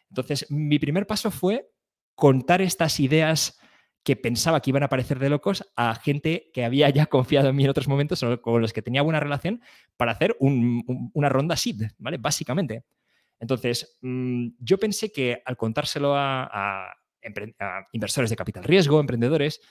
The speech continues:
iban a pensar, "Oye, mira, Pablo era un chaval majo, pero se ha vuelto loco", ¿vale? <laughs> Y de repente dice que, que en lugar de ganar dinero quiere hacer algo aquí de ayudar bien a los demás en base a datos. Pero lo que encontré fue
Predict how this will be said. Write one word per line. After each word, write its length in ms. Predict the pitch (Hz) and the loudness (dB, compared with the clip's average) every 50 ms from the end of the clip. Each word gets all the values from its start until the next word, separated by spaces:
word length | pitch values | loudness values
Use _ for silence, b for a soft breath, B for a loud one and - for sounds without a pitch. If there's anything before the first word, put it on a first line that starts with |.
| b b b b b b _ _ | b b b b b b _ _
iban 180 | 143 151 139 | -2 0 0
a 40 | 131 | 0
pensar, 280 | 135 131 120 120 127 127 | 0 -2 -2 -2 -4 -4
"Oye, 100 | 131 131 | -2 -2
mira, 220 | 147 135 120 - | 0 -2 -2 -2
Pablo 220 | - 131 143 147 | 0 0 0 0
era 60 | 147 147 | 0 0
un 60 | 147 | -2
chaval 260 | - - 147 143 143 | -4 -2 -2 -2 -2
majo, 360 | 143 156 - - 185 - - | -2 -4 -4 -4 -4 -4 -2
pero 140 | - 120 117 | -4 -4 -4
se 100 | - - | -2 0
ha 40 | 127 | 0
vuelto 200 | 131 127 - 135 | 0 0 0 -2
loco", 300 | 185 - 120 107 - _ - | 0 -2 -2 -4 -6 _ -12
¿vale? 260 | - 113 - - 139 | -10 -8 -4 -4 -4
<laughs> 120 | 117 - | -2 -2
Y 60 | 131 | -2
de 100 | 117 113 | -2 -2
repente 320 | - 110 107 - 135 131 139 | -2 -4 -2 -2 -2 0 2
dice 260 | 135 143 - - 143 | 2 2 2 -2 -2
que, 240 | - 120 113 120 B B B B B B B | 0 0 -2 -2 B B B B B B B
que 100 | - 131 | -2 0
en 40 | 123 | 0
lugar 160 | 117 123 135 | 2 2 2
de 80 | 143 139 | 0 0
ganar 280 | 143 143 143 143 139 | 0 0 0 0 0
dinero 320 | 139 139 139 151 156 160 160 | 0 0 0 0 0 -2 0
quiere 280 | - 139 139 139 135 | 0 -2 0 0 0
hacer 260 | 127 127 127 120 131 139 | -2 -4 -4 -6 -6 -4
algo 120 | 147 135 | -4 -4
aquí 160 | 127 - 160 | -4 -4 -4
de 80 | 156 143 | -2 -2
ayudar 280 | 127 120 117 135 135 | 0 0 0 0 0
bien 140 | 120 156 151 | 0 0 0
a 40 | 139 | 0
los 140 | 135 127 120 | -2 0 -2
demás 240 | 117 120 175 170 - | -2 -2 -4 -4 -6
en 100 | 113 117 | -6 -6
base 180 | 123 120 127 | -6 -6 -4
a 40 | 123 | -4
datos. 400 | 143 156 - - 110 - - _ _ _ _ _ _ _ _ _ _ _ _ | -4 -6 -6 -8 -14 -16 -16 _ _ _ _ _ _ _ _ _ _ _ _
Pero 160 | 143 139 139 | 0 2 2
lo 100 | 139 143 | 2 2
que 80 | 135 143 | 0 -2
encontré 360 | 139 139 135 131 165 185 185 | -2 -2 -2 -2 -2 -4 -4
fue 400 | - - 185 202 226 247 - | -2 -2 -2 -2 -2 -6 -10